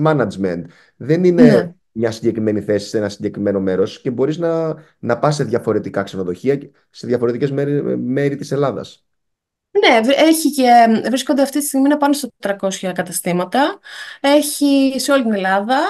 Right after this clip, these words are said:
Speaker 2: ε, στο, στην Ελλαδική Περιφέρεια και μετά μιλάμε για Κύπρο, όπου τα φ-, μετά ουσιαστικά μιλάμε για χειμερινή περίοδο για Μπάνσκο,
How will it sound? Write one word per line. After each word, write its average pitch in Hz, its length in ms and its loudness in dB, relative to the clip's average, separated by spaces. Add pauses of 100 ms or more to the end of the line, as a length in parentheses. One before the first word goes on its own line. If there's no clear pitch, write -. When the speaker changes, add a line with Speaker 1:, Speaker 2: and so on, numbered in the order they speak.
(680)
Speaker 2:
ε, 254 440 4
στο, - 300 -10 (100)
στην 240 140 -6
Ελλαδική 226 300 -2
Περιφέρεια 294 560 0 (320)
και 370 100 -4
μετά 320 560 4
μιλάμε 269 280 2
για 226 140 -2
Κύπρο, 233 400 -4 (540)
όπου 294 720 4
τα 285 100 2
φ-, - 160 -10
μετά 302 440 -2
ουσιαστικά 294 400 -6
μιλάμε 349 220 -2
για 302 100 2
χειμερινή 247 460 -4
περίοδο 330 400 -2
για 285 180 4
Μπάνσκο, - 600 -2